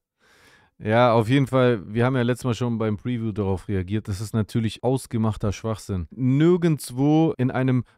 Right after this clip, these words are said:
normalen staatlichen Kindergarten wird jemand deinem Sohn nahelegen, dass er einen Rock anziehen muss.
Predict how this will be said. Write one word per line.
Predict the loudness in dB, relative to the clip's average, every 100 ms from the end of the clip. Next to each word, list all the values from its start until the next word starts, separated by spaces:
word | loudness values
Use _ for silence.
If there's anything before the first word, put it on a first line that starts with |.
| -2
normalen | 0 2 4 2
staatlichen | 2 0 0 0 -6 -2 -2
Kindergarten | -2 -2 0 0 0 -2 -4 -10 _
wird | -2 0 0
jemand | 0 2 2 2
deinem | 2 4 4 2
Sohn | 4 4 4 0 0
nahelegen, | 0 2 2 2 2 2
dass | 0 0
er | 0
einen | 2 2
Rock | 2 0
anziehen | -4 -4 -4 -2
muss. | -2 -4 -8 -20